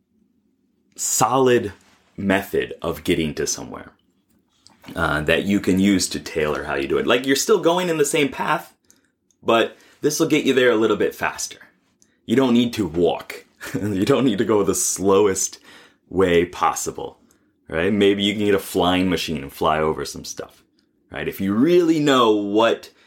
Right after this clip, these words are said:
your personality type is and your strengths and weaknesses, this will help out a lot. Um, don't wait for this to happen.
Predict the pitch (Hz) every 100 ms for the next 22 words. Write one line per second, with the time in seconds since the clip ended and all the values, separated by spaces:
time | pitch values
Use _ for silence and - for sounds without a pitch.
0 | _ - 98 104 104 98 - 117 - 110
1 | 113 117 110 - 95 - 151 151 110 87
2 | 78 - - 147 147 - 90 101 139 -
3 | 143 - 139 131 - - _ _ _ _
4 | _ 95 98 98 90 82 80 69 69 60
5 | 53 - - _ _ _ _ _ _ _
6 | _ _ - - 90 80 - - - -
7 | - 190 214 - _ _ _ _ 101 101
8 | 117 - - - _ _ _ _ _ _
9 | _ _ - - - 120 117 113 110 117
10 | 120 117 107 117 - 143 160